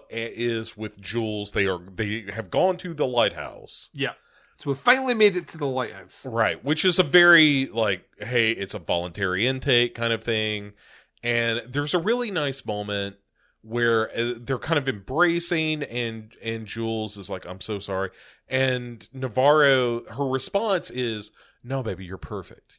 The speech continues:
Speaker 1: You're perfect.
Speaker 2: Yeah.
Speaker 1: It's okay. You're perfect." And she repeats it several times.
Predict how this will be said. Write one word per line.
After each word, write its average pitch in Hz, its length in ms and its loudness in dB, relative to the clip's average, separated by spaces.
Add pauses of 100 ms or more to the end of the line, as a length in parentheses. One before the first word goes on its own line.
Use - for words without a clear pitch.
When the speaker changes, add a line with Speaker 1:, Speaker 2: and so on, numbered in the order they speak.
Speaker 1:
You're 104 100 -8
perfect. - 440 -8
Speaker 2:
Yeah. - 100 -10
Speaker 1:
It's - 120 -10
okay. 151 280 -4
You're 90 180 -8
perfect." - 640 -10 (440)
And 123 160 -6
she 143 120 -4
repeats 135 420 -4
it 165 160 -2
several 107 340 -4
times. 98 680 -6